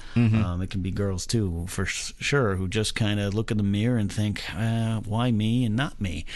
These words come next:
Speaker 1: Mm-hmm.
Speaker 2: Um, and, uh, they're out there. You just gotta be bold, be brave, and find it, and commit to it. Uh, just the dating process itself,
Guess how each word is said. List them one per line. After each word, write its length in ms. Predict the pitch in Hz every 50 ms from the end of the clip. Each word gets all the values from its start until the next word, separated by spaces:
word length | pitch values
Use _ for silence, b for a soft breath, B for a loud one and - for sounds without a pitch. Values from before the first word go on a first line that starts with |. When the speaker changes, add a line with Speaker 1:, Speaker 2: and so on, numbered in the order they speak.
| B B
Speaker 1:
Mm-hmm. 280 | B 110 104 107 107 104
Speaker 2:
Um, 520 | 101 98 98 98 98 101 101 101 101 101 - - - - -
and, 460 | 113 110 107 110 110 110 110 107 110 113
uh, 400 | 117 113 113 113 117 117 117 120 120
they're 200 | 120 120 123 120
out 220 | 131 151 165 151
there. 240 | - 180 175 170 170
You 160 | 156 135 120
just 220 | 110 107 113 101 104
gotta 160 | 120 107 98
be 140 | 90 95 92
bold, 600 | 90 98 117 120 127 143 156 170 180 175 151 131
be 140 | - 104 92
brave, 680 | 98 95 101 113 120 127 127 131 135 131 127 123 117 -
and 180 | - 95 90 -
find 340 | - - 120 113 117 113 120
it, 200 | 120 110 - - B B B B B B -
and 180 | - 90 87 -
commit 380 | - - 104 101 95 - - -
to 180 | - - 110
it. 240 | 107 - - - - - -
Uh, 280 | - 104 95 92 92 90 85 - - - -
just 240 | - 113 - - -
the 80 | 113
dating 420 | 95 90 107 104 104 101 98 95 90
process 520 | - - 107 98 92 - 98 92 - -
itself, 680 | 101 - - - - 143 135 98 92 90 - - -